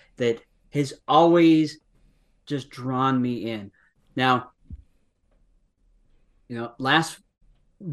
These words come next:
June, I, you know, I got a, a, a Kindle white paper. Uh, Krebs suggested it. It looked really cool.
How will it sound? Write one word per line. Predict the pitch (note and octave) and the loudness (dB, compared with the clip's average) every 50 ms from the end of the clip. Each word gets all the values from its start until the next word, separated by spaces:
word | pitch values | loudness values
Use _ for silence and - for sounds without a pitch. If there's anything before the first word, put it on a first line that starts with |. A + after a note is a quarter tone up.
| C3 B2+ | -12 -10
June, | B2+ A#2+ C#3+ D3+ D#3 E3 F#3+ G#3+ A3 G#3 - - | -8 -2 2 2 4 4 2 0 -4 -6 -8 -8
I, | B2 C3 C3+ C3 C3+ C3 C3 | -6 -4 -4 -2 -2 -2 -4
you | B2 B2 B2 | -4 -6 -6
know, | A#2+ B2+ | -8 -6
I | C3+ C3 B2+ | -6 -6 -4
got | A2+ B2+ B2+ B2+ | -2 -2 -2 -2
a, | C3 B2 A#2+ A#2 | -2 -2 -4 -4
a, | F#2+ A2 A2+ A2+ A2 - - - | -6 -8 -10 -10 -12 -14 -16 -18
a | A2 | -14
Kindle | - - C#3+ C#3+ D3 | -8 -6 -4 -2 -2
white | B2 C3 C3+ C#3 - | -2 -2 -4 -4 -2
paper. | D#3 D3+ D#3 F3 F3+ F3 - - _ _ _ _ _ _ - | -2 -2 -2 -2 -6 -8 -10 -14 _ _ _ _ _ _ -12
Uh, | A#2+ A#2 A#2 A#2 | -8 -8 -8 -8
Krebs | - - - D3+ D3+ C#3+ C3+ - - | -6 -2 2 2 2 2 0 -8 -14
suggested | - - C#3 B2 - D3 D3 C#3+ D3 - F3 D#3+ | -12 -10 -10 -4 0 0 0 0 -2 -4 -2 0
it. | E3+ E3+ E3+ - - _ _ _ - | 0 0 0 -4 -12 _ _ _ -8
It | C3 C#3 C#3+ | -6 -4 -2
looked | D3 D#3 E3 D#3+ - | 2 0 0 0 0
really | D3 D#3+ E3 D#3 E3 D#3 | 0 0 2 2 2 0
cool. | D#3+ - D3+ D#3 D#3+ E3 D#3+ E3 D#3+ - | 0 0 0 0 2 2 0 -2 -4 -8